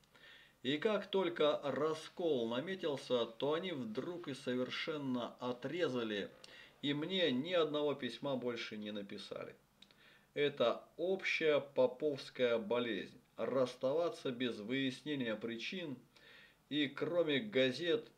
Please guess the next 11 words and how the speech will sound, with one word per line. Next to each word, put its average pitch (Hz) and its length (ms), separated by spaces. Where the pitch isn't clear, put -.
или 123 300
книги 160 500
присланной, 120 720
никогда 143 800
ни 110 160
строчки - 560
не 104 160
припишут 117 600
своей 120 420
поповской 104 720
рукой. 101 420